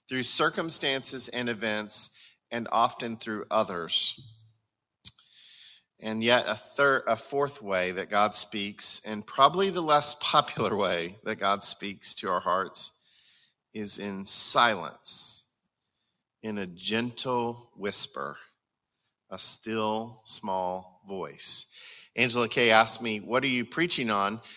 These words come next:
And I said, "I, I got close to her ear and I whispered," and she <laughs> said, "That wasn't gentle at all." But this is one of the ways that God speaks to us,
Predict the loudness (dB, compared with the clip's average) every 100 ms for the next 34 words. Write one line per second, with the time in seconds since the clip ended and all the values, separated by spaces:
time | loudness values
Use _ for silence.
0 | -18 -6 0 0 2 0 -2 -4 -12 -2
1 | 0 -2 -6 _ _ -6 -2 4 2 2
2 | 2 2 2 0 0 0 2 2 0 -4
3 | -6 -8 -2 0 0 -4 -8 -6 -6 -2
4 | 0 0 -2 0 -2 0 -6 -4 -6 -2
5 | -2 -2 -2 -2 0 2 2 2 -2 -8
6 | -18 -18 -20 -12 0 2 2 -2 4 6
7 | 8 8 8 8 6 2 -4 2 4 4
8 | 2 -4 -4 -4 -4 0 0 0 -2 -6
9 | -8 -12